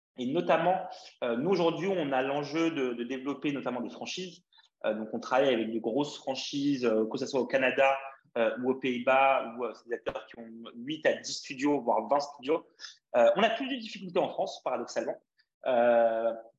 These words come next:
pourquoi ? Alors, ça, c'est quelque chose qui, qui m'échappe beaucoup. Euh, mais aujourd'hui, voilà, c'est, euh, moi, c'est mon vrai sujet,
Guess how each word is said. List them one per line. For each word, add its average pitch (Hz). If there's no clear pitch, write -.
pourquoi ? 175
Alors, 110
ça, 160
c'est -
quelque 135
chose 143
qui, -
qui -
m'échappe 117
beaucoup. 139
Euh, 117
mais 151
aujourd'hui, 156
voilà, -
c'est, 135
euh, 117
moi, 135
c'est 160
mon 131
vrai 139
sujet, 151